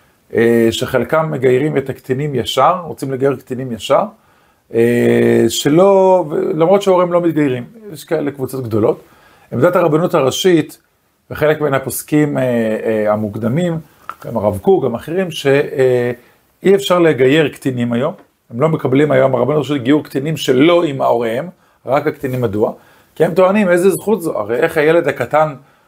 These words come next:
אותו ילד קטן שגדל בבית שהוריו אינם יהודים, איך הוא יכול לקיים מצוות? איך הוא, איך הוא ישמור שבת? איך הוא ישמור כשרות? איך, איזה זכות זו?" הפוך, אנחנו מאכילים אותו איסורים, הסיכוי שלו להיות יהודי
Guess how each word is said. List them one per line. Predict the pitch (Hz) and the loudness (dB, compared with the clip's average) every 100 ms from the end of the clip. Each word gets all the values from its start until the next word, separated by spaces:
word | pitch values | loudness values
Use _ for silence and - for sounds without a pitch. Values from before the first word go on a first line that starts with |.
| _ - | _ -12
אותו | 120 | 2
ילד | 156 160 160 | 4 4 2
קטן | 127 - 165 143 | -2 0 2 2
שגדל | 123 113 113 147 | -2 -2 0 2
בבית | 135 117 147 151 | 2 2 0 0
שהוריו | 127 117 143 | 0 2 2
אינם | 139 120 127 147 | 2 0 0 0
יהודים, | 143 113 95 98 101 | -2 -4 -4 -10 -6
איך | 147 - | -4 -2
הוא | 175 | 0
יכול | 170 175 | 2 0
לקיים | 170 170 170 | 0 0 -2
מצוות? | - 175 202 | -4 0 0
איך | - | -2
הוא, | 127 127 | -8 -8
איך | 139 | -8
הוא | 147 | -8
ישמור | 143 143 151 | -8 -10 -10
שבת? | - 139 156 143 - _ - - - | -6 0 0 0 -4 _ -20 -16 -4
איך | 135 | 0
הוא | 156 | 2
ישמור | 143 151 151 | 2 0 2
כשרות? | 160 - 135 160 139 - | 0 2 4 4 4 0
איך, | 139 185 185 156 - | 0 2 0 -8 -2
איזה | 175 175 | 0 2
זכות | 175 143 208 240 | 0 -2 0 0
זו?" | 143 113 107 | 0 -4 -4
הפוך, | - 254 226 147 | -2 0 0 -2
אנחנו | 135 143 143 - _ _ | -4 -8 -14 -18 _ _
מאכילים | - - 139 139 156 156 196 | -16 -4 0 0 2 4 4
אותו | 185 185 | 2 2
איסורים, | 165 190 180 | 2 0 -2
הסיכוי | 143 135 190 | -2 -4 -2
שלו | 175 170 160 180 | 0 0 2 2
להיות | 165 170 170 | 2 0 0
יהודי | 139 131 | -4 -4